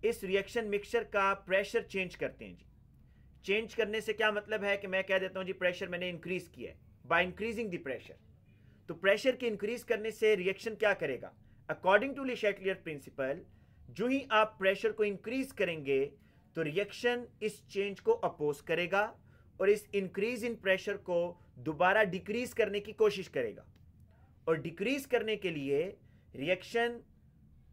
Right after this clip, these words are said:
उस side पर shift होगा where the fewer molecules are present। तो देखें यहाँ पर जब मैंने pressure increase किया तो pressure increase करने से position of equilibrium उस site पर shift होगा जहां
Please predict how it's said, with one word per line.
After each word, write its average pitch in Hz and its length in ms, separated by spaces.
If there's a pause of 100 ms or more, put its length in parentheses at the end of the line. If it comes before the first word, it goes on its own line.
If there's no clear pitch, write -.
(560)
उस 269 280
side 226 340
पर 269 120
shift 247 380
होगा 175 380 (360)
where 196 280
the 202 220
fewer 247 300
molecules 214 520
are 170 180
present। 107 420 (260)
तो 143 120
देखें 156 580
यहाँ 156 160 (100)
पर 202 120
जब 175 140
मैंने 175 180
pressure 156 340
increase 180 420
किया 123 320 (520)
तो 139 60
pressure 175 340
increase 196 360
करने 202 240
से 208 140
position 185 400
of 196 180
equilibrium 196 560 (380)
उस 233 180
site 214 220
पर 214 80
shift 220 280
होगा 214 180
जहां 214 200